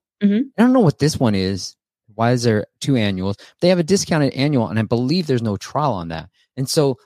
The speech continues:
Speaker 2: like, you know, what I learned from Jenny at our workshop was, like, "Hey, have a diversified monetization scheme. Like,
Speaker 1: Mm-hmm.
Speaker 2: give people options. If it's your one monetization scheme is trials,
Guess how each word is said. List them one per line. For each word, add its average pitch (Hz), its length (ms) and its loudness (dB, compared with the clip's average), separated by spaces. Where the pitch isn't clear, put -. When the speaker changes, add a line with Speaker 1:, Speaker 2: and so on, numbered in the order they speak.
Speaker 2:
like, 135 300 -4
you 151 120 0
know, 123 260 0
what 143 220 2
I 120 60 4
learned 135 220 0
from 113 120 -4
Jenny 143 400 0
at 110 120 -2
our 107 120 -2
workshop 131 420 -2
was, 104 140 -6
like, 95 220 -4
"Hey, 170 180 4
have 139 200 0
a 147 60 2
diversified 110 1040 -2
monetization 104 760 -4
scheme. 90 420 -10
Like, 90 260 -6
Speaker 1:
Mm-hmm. 202 280 -4
Speaker 2:
give 175 320 2
people 135 460 2
options. 123 520 -2
If 107 120 -10
it's 113 140 -4
your 143 220 4
one 139 320 2
monetization 127 640 0
scheme 104 260 -4
is - 120 -6
trials, 135 440 -4